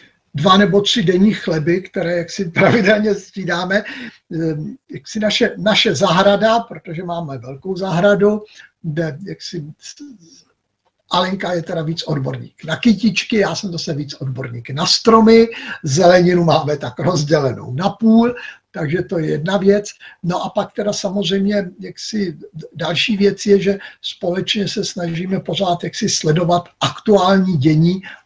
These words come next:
a o tom si vyprávíme, diskutujeme. No a samozřejmě třetí věc je, eh, literatura. Ať už Alenka něco píše, nebo já píšu, tak často vlastně vždycky ten náš,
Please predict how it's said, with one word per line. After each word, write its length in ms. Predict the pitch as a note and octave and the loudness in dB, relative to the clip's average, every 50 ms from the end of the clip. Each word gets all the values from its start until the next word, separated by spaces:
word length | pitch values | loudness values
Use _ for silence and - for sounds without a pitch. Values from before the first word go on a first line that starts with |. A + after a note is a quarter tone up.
| - D3+ | -8 -8
a 180 | D3 C#3 - _ _ _ _ _ _ _ _ _ _ _ _ _ _ - | -8 -8 -10 _ _ _ _ _ _ _ _ _ _ _ _ _ _ -2
o 100 | F3+ D#3 | -2 -2
tom 240 | - - F3 F3 | -2 -2 -4 -4
si 260 | - - - C#3+ - - _ - - - | -4 -4 -6 -6 -10 -12 _ -20 -20 -14
vyprávíme, 760 | D3+ D3+ F3+ E3 - G3 E3 D#3 E3+ E3+ E3+ F#3 F#3 F#3+ F3 | -8 -6 -4 -4 -4 -4 -4 -2 -2 -4 -4 -4 -4 -4 -2
diskutujeme. 720 | D3 D3+ - - - G3 E3+ - G3+ G3 F3+ F3 F3 F3 | -2 -4 -4 -6 -6 -6 -4 -2 0 0 0 0 -4 -4
No 120 | F3+ F3+ | -4 -4
a 60 | F3 | -4
samozřejmě 480 | E3 - G3 F3 F3 D#3+ G3 G3 G3 F3+ | -4 -4 -4 -2 -2 0 2 2 2 0
třetí 320 | F#3 - E3+ C#3 - G3+ | 0 -4 -8 -8 -6 -4
věc 320 | F3 F3 F#3 F3 F3 - - | -4 -4 -4 -4 -4 -4 -4
je, 120 | F#3+ F3 F3+ - - - - - - | -4 -4 -6 -10 -16 -18 -18 -12 -6
eh, 100 | F3 E3 | -2 -2
literatura. 640 | D#3 D#3 C#3+ C#3+ G#3 F3 E3+ E3 - - F#3+ E3 D3 | 0 -2 0 0 0 2 2 0 -2 -2 -6 -6 -6
Ať 260 | - - G3 G3 - | -4 -4 -4 -4 -4
už 140 | C#4+ G3 - - | -4 -4 -4 -2
Alenka 320 | - E3+ F3 E3+ E3+ G3+ | -2 0 0 0 0 -2
něco 300 | F#3 F#3+ F3+ F3 - G3 | -2 -2 -4 -2 -2 -2
píše, 340 | - - G3+ F3 - - G#3+ | -2 -4 -4 -4 -2 -2 -2
nebo 220 | F3 F3 E3 E3+ D#3+ | -2 -4 -2 -2 -2
já 180 | D#3 D#3+ D#3+ | -2 -2 -4
píšu, 480 | D#3+ - G3+ F3 E3 - - G3 F#3+ F#3+ - - - - - - _ | -6 -6 -6 -4 -2 -2 -2 -2 -2 -4 -6 -12 -18 -18 -20 -20 _
tak 140 | - E3 D#3 - - C3+ - _ _ _ _ _ _ - | -6 -6 -6 -4 -6 -8 -8 _ _ _ _ _ _ -2
často 540 | - - D#3 - - - - F#3+ F#3 F#3 | 0 2 2 2 0 0 0 -2 -2 -2
vlastně 500 | F3 D#3+ E3 D#3+ - - - F3+ F3 E3+ D#3+ - - _ _ _ _ _ _ _ _ _ _ _ _ _ _ _ _ _ C4+ C#4 C#4 C4+ B3 A#3+ A3 | -6 -6 -6 -6 -6 -6 -4 -2 -2 -2 -2 -4 -10 _ _ _ _ _ _ _ _ _ _ _ _ _ _ _ _ _ -20 -20 -18 -20 -20 -18 -16
vždycky 300 | D#3 C3+ - - - E3 - | -14 -12 -10 -8 -8 -8 -6
ten 280 | - F#3+ E3+ E3 D3+ D#3 - - - - | -2 2 4 4 4 4 0 -8 -6 -2
náš, 340 | D#3+ D3+ - D#3+ - - | 0 0 0 0 -2 -4